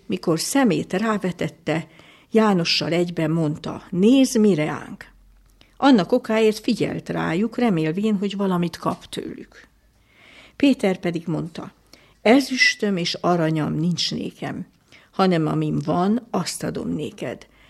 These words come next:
A názáreti Jézus nevében mondom, kelj fel és járj.” És őt jobb kezénél fogva felemelte, és azonnal megerősödtek lábai és bokái,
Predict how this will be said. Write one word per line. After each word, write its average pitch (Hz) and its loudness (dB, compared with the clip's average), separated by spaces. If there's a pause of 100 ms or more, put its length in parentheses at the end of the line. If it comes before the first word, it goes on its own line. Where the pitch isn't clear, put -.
(280)
A 156 -6
názáreti 165 2
Jézus 190 -2 (180)
nevében 165 0 (120)
mondom, 160 -4 (100)
kelj 202 4
fel 190 -4
és 190 -2
járj.” - -4 (1080)
És 202 8
őt 170 2
jobb 254 6
kezénél 160 0
fogva 143 -4
felemelte, 196 0
és - -6
azonnal 170 2
megerősödtek 165 -4
lábai 165 -2
és - -6
bokái, 170 -2